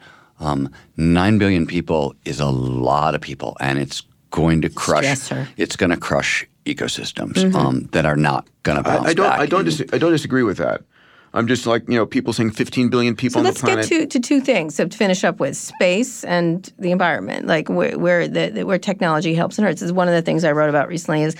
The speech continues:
Speaker 2: I just, I just said it because I want people to think this way, was the next,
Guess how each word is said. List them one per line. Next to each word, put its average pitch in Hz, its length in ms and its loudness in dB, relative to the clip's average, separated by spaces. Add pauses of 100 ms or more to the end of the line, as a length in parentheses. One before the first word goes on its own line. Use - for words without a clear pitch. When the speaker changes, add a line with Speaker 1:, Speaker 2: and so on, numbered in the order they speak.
(340)
Speaker 2:
I 147 100 0
just, 277 240 2
I 208 80 2
just 226 200 0
said 196 220 2
it 190 160 0
because 175 200 0
I 165 80 2
want 160 220 0
people 170 180 -6
to 139 60 -2
think 165 420 -2
this 220 240 -2
way, 226 240 2
was 170 220 0
the 170 140 2
next, 170 480 0